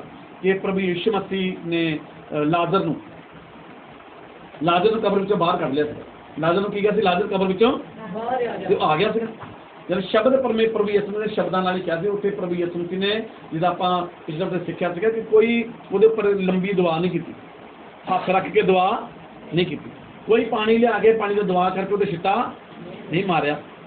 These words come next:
Speaker 1: ਹੈ ਨਾ, ਕੋਈ ਤੇਲ ਲਿਆ ਕੇ ਉਹਨੂੰ ਮੱਸਾ ਕਰਕੇ ਉਹਦੇ ਉੱਤੇ ਨਹੀਂ ਲਾਇਆ, ਉਹਦੇ ਮੱਥੇ ਤੇ ਨਹੀਂ ਲਾਇਆ,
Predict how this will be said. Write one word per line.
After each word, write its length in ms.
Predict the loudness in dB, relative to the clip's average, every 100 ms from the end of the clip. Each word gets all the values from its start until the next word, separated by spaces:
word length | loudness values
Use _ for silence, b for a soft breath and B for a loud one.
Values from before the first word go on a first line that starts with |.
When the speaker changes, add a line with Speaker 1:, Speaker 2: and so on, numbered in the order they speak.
| -6
Speaker 1:
ਹੈ 40 |
ਨਾ, 80 | -6 -8 -2 4
ਕੋਈ 160 | 4
ਤੇਲ 300 | 6 6 6
ਲਿਆ 100 | 4
ਕੇ 180 | 4 4
ਉਹਨੂੰ 220 | 4 4
ਮੱਸਾ 240 | 0 0 0
ਕਰਕੇ 280 | 0 4
ਉਹਦੇ 120 | 6 6
ਉੱਤੇ 200 | 4 2
ਨਹੀਂ 140 | 2
ਲਾਇਆ, 160 | 2 2
ਉਹਦੇ 120 | 2
ਮੱਥੇ 260 | 0 0
ਤੇ 80 | 0
ਨਹੀਂ 120 | 0
ਲਾਇਆ, 340 | 2 2 0